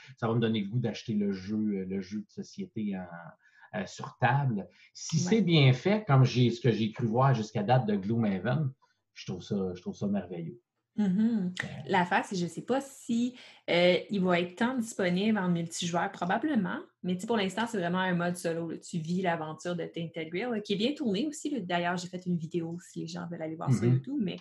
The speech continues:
Speaker 1: Ouais.
Speaker 2: mais tu sais, euh, c'est ça, c'est, c'est vraiment, tu sais, c'est ça. Tu vis l'aventure de Tainted Grail, mais comme à travers ton personnage. Puis
Speaker 1: Ouais.
Speaker 2: c'est style jeu vidéo, mais comme vraiment, tu sais, à la troisième personne de très loin, là. Tu sais,
Speaker 1: Ouais.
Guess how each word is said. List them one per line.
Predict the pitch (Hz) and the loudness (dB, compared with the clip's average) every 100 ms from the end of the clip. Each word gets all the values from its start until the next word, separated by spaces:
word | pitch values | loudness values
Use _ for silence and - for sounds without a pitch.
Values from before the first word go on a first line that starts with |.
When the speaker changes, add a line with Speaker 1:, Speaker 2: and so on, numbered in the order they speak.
| - - | -12 -6
Speaker 1:
Ouais. | 214 208 214 | -2 -2 0
Speaker 2:
mais | 175 165 | -2 -2
tu | - | -2
sais, | 196 175 160 | 2 2 0
euh, | 156 156 _ _ _ | -2 -6 _ _ _
c'est | - | -8
ça, | 180 175 | -2 -2
c'est, | 165 160 151 151 - | -2 -2 0 0 -2
c'est | - 170 | -4 0
vraiment, | 170 165 165 | 2 2 2
tu | 165 165 | 0 -6
sais, | - _ _ - - - | -10 _ _ -20 -16 -6
c'est | 233 | -4
ça. | - - - | -6 -12 -4
Tu | 196 | 0
vis | 190 220 | 4 6
l'aventure | 208 190 175 185 190 | 6 6 0 0 2
de | 180 | 2
Tainted | 180 175 175 160 | 2 0 0 0
Grail, | 160 165 170 170 | 0 0 0 -2
mais | 156 | -4
comme | - 156 | -4 -4
à | 156 | -4
travers | 151 156 160 | -4 -4 -2
ton | 156 | -4
personnage. | 156 147 - 156 156 151 156 - | -4 -6 -4 -4 -2 -4 -4 -6
Puis | 160 151 - - | -6 -6 -10 -6
Speaker 1:
Ouais. | 202 208 | -2 4
Speaker 2:
c'est | 196 | 4
style | 185 - 208 196 | 2 2 4 6
jeu | 185 202 | 6 6
vidéo, | 185 180 180 180 202 | 6 6 8 8 6
mais | 175 170 | 4 4
comme | 170 170 170 175 _ - | 4 4 2 0 _ -8
vraiment, | 175 175 175 175 180 | 0 4 6 6 4
tu | 180 | 4
sais, | |
à | 170 | 2
la | 165 | 2
troisième | 165 175 170 160 | 2 2 2 2
personne | 156 156 - 175 | 0 -2 0 0
de | 170 | 0
très | 165 170 | -2 -4
loin, | 160 160 160 277 | -2 -2 -2 -2
là. | 240 233 - - _ _ - | -2 -4 -6 -20 _ _ 0
Tu | 190 | 2
sais, | |
Speaker 1:
Ouais. | 160 151 | 2 -2